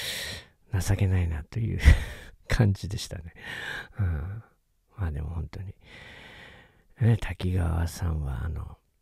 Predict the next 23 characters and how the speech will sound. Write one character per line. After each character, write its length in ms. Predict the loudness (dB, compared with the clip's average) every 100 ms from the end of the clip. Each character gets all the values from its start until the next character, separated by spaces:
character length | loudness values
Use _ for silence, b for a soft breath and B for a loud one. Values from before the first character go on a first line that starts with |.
| _ _ _ _ _ _ _ _ _ -20 -20 _ _ _ _ _ _ _ _ _ _ _ _ -8
ね、 280 | -6 -6 -12 _ _ -4
ト 120 | -2
ラ 100 | -4
コ 100 | -8
と 120 | -10
一 100 | -10
緒 240 | -8 -8
で、 220 | -8 -12 -16 _ _ _ _ _ _ _ _ _ _ _ _ _ -4
な 180 | -4 -4
ん 80 |
か 160 | -8 -10
途 120 | -4 -4
中 240 | 0 0
一 100 | 0
回 160 | 0 2
逃 120 | 4
げ 120 | 2
た 140 | -2 -10
み 140 | -10
た 120 | -10
い 60 | -4
な 100 | -4
ね。 200 | -4